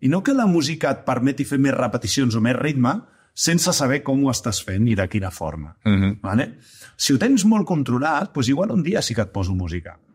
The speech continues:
Speaker 1: Però ha de ser algo que sigui molt controlat o que avui hi hagi un treball de competició, el que sigui. Però l'objectiu és que estiguis present en allò que estàs fent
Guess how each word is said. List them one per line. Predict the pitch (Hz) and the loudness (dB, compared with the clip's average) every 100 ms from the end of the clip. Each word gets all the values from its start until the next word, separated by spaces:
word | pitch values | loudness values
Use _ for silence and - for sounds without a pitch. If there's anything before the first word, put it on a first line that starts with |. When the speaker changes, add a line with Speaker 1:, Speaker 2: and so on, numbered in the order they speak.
| _ _ _ | _ _ _
Speaker 1:
Però | 131 135 | 0 0
ha | |
de | 170 170 | 0 -2
ser | - 170 | 0 0
algo | 160 151 180 | 0 0 0
que | 139 117 | 0 0
sigui | - 110 127 | -2 0 2
molt | 117 107 | 2 0
controlat | 113 98 98 156 160 156 | -4 -4 -2 0 0 -2
o | 123 | -2
que | 120 | 0
avui | 110 123 147 | 0 2 2
hi | 139 | 0
hagi | 120 | 2
un | 120 113 | 0 0
treball | 98 110 117 | -2 0 0
de | 110 107 | 0 -2
competició, | 117 98 98 - - 170 143 | -4 -4 -4 -4 -2 0 0
el | 120 | 0
que | 98 | -2
sigui. | 92 107 92 85 _ _ _ _ | -4 -4 -6 -8 _ _ _ _
Però | 127 120 | 0 4
l'objectiu | 120 117 131 - 208 220 220 | 2 2 -2 0 2 2 2
és | 156 | -2
que | - | -2
estiguis | 120 143 175 - | -4 -2 -4 -4
present | - - 123 117 151 | -4 -2 0 0 0
en | 151 113 | 0 0
allò | 107 131 | 0 -2
que | 127 | -4
estàs | - 110 - | -4 -4 -2
fent | 120 110 | 0 0